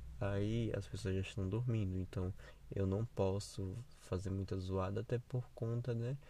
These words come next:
da inconveniência. Porque já basta a inconveniência do podcast. Aí agora eu tenho a inconveniência do povo que mora comigo. Então eu evito ficar falando muito alto.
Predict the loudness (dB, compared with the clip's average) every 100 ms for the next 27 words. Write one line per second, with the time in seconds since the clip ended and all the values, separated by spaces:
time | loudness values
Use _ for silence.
0 | -18 -10 -2 2 2 2 2 4 4 6
1 | 4 4 2 -2 -2 -4 -4 0 2 4
2 | 4 4 2 2 0 0 2 2 4 4
3 | 4 2 2 0 2 2 0 2 4 4
4 | 0 -6 -10 -18 -18 -4 0 4 4 4
5 | 2 2 4 4 4 4 6 4 6 4
6 | 4 4 4 4 6 6 6 4 4 4
7 | 2 2 4 4 2 2 0 0 -4 -18
8 | -20 -20 -18 -18 -20 -4 -2 2 4 6
9 | 6 6 4 4 4 4 2 2 0 -8
10 | 0 4 4 4 2 4 4 2 2 2
11 | 0 -2 -2 -2